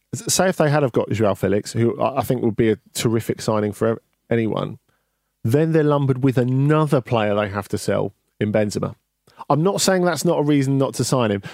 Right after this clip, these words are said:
but we're talking about the difficulty, th-, going right back to the beginning of this, that they have in selling players, that they have in selling Bale. Bale. Asensio obviously can't go anywhere because he's long-term injured now. Um, Isco as a, as a potential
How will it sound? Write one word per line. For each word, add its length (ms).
but 180
we're 120
talking 320
about 200
the 100
difficulty, 840
th-, 120
going 280
right 180
back 140
to 60
the 60
beginning 340
of 120
this, 300
that 140
they 120
have 220
in 80
selling 320
players, 380
that 160
they 100
have 160
in 100
selling 440
Bale. 440
Bale. 380
Asensio 540
obviously 360
can't 240
go 120
anywhere 320
because 260
he's 140
long-term 440
injured 320
now. 260
Um, 300
Isco 540
as 140
a, 40
as 120
a 60
potential 800